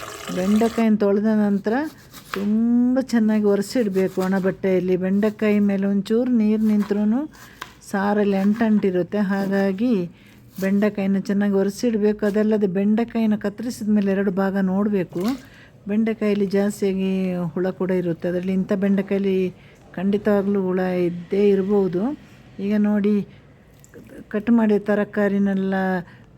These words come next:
ಒಂದು ನೀರಿನ ಪಾತ್ರೆಗೆ ಹಾಕಿ ಸ್ವಲ್ಪ ಉಪ್ಪು ಹಾಕಿ ಇದನ್ನು ಇವಾಗ ನಾವು ಮುಚ್ಚಿಟ್ಟು ಚೆನ್ನಾಗಿ ಬೇಯಿಸಬೇಕು.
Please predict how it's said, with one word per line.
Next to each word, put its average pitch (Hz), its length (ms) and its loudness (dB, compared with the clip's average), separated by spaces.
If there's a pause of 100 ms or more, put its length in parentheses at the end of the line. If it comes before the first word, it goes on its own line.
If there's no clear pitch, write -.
ಒಂದು 196 220 0 (760)
ನೀರಿನ 202 380 2 (100)
ಪಾತ್ರೆಗೆ 196 460 0
ಹಾಕಿ 226 240 -2 (100)
ಸ್ವಲ್ಪ 196 220 -6 (100)
ಉಪ್ಪು 190 240 -6
ಹಾಕಿ 196 300 -2 (800)
ಇದನ್ನು 202 280 0
ಇವಾಗ 196 300 0
ನಾವು 185 220 0
ಮುಚ್ಚಿಟ್ಟು 208 480 -4 (280)
ಚೆನ್ನಾಗಿ 196 400 0
ಬೇಯಿಸಬೇಕು. 185 680 0